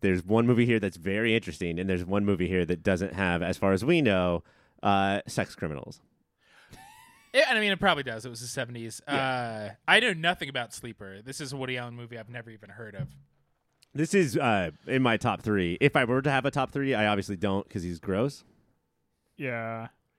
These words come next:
Speaker 3: I grew up on Woody Allen movies, and this was, like, one of the funniest, <laughs> one of the funniest ones. And it would be so interesting in this, in this season. What do you think, Mike?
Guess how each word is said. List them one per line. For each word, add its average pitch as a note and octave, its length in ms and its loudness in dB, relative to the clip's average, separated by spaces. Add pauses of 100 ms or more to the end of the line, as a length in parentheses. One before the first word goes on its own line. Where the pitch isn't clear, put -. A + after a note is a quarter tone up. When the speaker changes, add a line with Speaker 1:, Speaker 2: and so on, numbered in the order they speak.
Speaker 3:
I G3 140 4
grew G3 260 6
up E3 120 0
on E3+ 140 0
Woody F3 220 0
Allen F3 200 0
movies, F3 320 0
and C3+ 120 -4
this C3+ 160 -4
was, B2+ 120 -6
like, A#2 200 -6
one A#2 160 -4
of A2 80 -8
the A2 80 -6
funniest, G2 640 -10 (220)
<laughs> - 200 -20
one C3+ 140 -6
of A2+ 40 -6
the A#2 60 -8
funniest G#2+ 380 -10
ones. A2 280 -8
And D#3+ 220 0
it E3+ 60 4
would E3 140 6
be E3 100 0
so F#3+ 260 4
interesting F3+ 460 -4
in D#3 240 -6
this, C3+ 400 -6 (180)
in C3+ 120 -10
this A2+ 140 -8
season. A2 460 -14 (540)
What F3 100 0
do G3 40 4
you F#3+ 60 2
think, F#3 220 4
Mike? D#3 340 -2